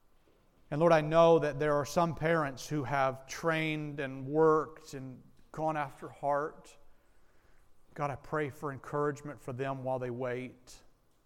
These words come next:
Some may be waiting even now while the child is young. Some may be waiting while the child is grown. God, I pray for s-,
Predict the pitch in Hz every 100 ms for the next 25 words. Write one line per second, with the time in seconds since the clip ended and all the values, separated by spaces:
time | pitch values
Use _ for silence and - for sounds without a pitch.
0 | _ _ _ _ _ _ _ _ _ _
1 | _ _ _ _ _ _ _ _ _ _
2 | _ - 175 165 160 160 147 143 143 151
3 | 151 151 147 127 127 131 131 143 143 147
4 | 143 135 127 127 - 143 135 131 120 151
5 | 147 147 143 - 139 135 135 131 127 135
6 | 143 139 139 135 131 131 127 131 127 131
7 | 127 120 147 147 151 147 151 131 - _
8 | _ - - - _ _ _ _ _ _
9 | _ - 135 143 135 - - 147 143 131
10 | 147 - - -